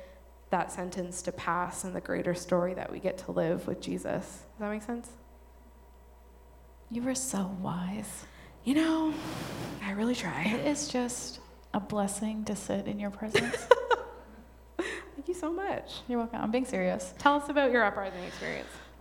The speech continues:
Speaker 2: Well, well, well, well,
Speaker 1: Are you guys
Speaker 2: well.
Speaker 1: with us? Okay, just checking.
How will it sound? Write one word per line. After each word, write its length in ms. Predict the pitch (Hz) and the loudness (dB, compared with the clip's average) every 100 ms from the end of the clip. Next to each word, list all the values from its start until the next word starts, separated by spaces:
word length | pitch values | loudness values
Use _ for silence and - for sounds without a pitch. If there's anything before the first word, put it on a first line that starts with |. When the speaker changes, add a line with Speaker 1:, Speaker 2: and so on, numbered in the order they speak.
| - | -8
Speaker 2:
Well, 320 | - - - | -6 -6 -6
well, 220 | 220 196 190 | -4 -4 -2
well, 240 | 202 214 | -2 -4
well, 100 | 208 | 2
Speaker 1:
Are 60 | 214 | 4
you 80 | 269 | 6
guys 200 | 302 294 | 6 6
Speaker 2:
well. 80 | 269 | 4
Speaker 1:
with 80 | |
us? 380 | 285 285 - - - - - - - - - - - - | 6 4 2 -6 -10 -18 -18 -20 -20 -20 -20 -20 -20 -2
Okay, 180 | 214 - - - - - | -2 -2 -8 -18 -20 -6
just 180 | 214 | -2
checking. 420 | - 277 277 302 | 0 2 2 0